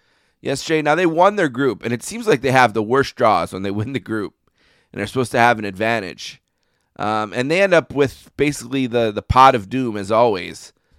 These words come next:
uh, with France and Belgium and Israel.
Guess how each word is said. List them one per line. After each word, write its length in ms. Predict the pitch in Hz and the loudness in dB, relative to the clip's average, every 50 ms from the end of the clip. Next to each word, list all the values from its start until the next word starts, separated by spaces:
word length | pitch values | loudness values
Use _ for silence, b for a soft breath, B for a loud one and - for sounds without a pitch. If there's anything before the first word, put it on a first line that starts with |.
| _ _ _ _ _ | _ _ _ _ _
uh, 140 | - 95 104 | -6 -4 -4
with 160 | 110 101 - | -4 -4 -6
France 680 | - - - 120 131 135 135 135 135 - - - - - _ _ - | -8 -2 2 2 4 4 4 0 -2 -6 -12 -18 -18 -20 _ _ -10
and 200 | 107 104 98 104 | -8 -8 -4 -2
Belgium 580 | 120 113 120 127 117 113 123 120 117 110 107 - _ | 0 0 2 0 -2 -4 -6 -6 -6 -6 -10 -14 _
and 160 | 104 104 87 | -12 -12 -8
Israel. 640 | 80 120 120 - 113 107 90 87 85 82 - - | -6 -6 -6 -6 -8 -14 -14 -14 -14 -16 -18 -20